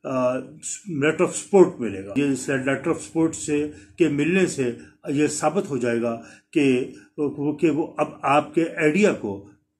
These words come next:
अब अप्रूव करते हैं, उनको मंजूर करते हैं, इसके अंदर पोटेंशियल मौजूद है, ये इस बात की तायद होगी। और आपकी हमायत के, करते हुए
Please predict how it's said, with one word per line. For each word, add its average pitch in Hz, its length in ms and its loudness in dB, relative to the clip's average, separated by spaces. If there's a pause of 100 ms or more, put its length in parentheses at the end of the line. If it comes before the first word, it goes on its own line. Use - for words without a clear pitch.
(120)
अब 143 300 -6
अप्रूव 175 320 2
करते - 400 -12
हैं, - 260 -16 (300)
उनको 156 200 0
मंजूर 147 460 -2
करते 107 260 -10
हैं, 98 220 -16 (200)
इसके - 180 0
अंदर 170 140 2
पोटेंशियल 180 600 0
मौजूद 101 460 -8
है, 101 140 -16 (260)
ये 170 140 8
इस 160 140 0
बात 135 200 -2
की 160 80 -2
तायद 127 460 -2
होगी। 90 380 -18 (360)
और 143 500 2
आपकी 160 360 4
हमायत 156 360 4
के, 143 340 0
करते 143 300 0
हुए 123 260 4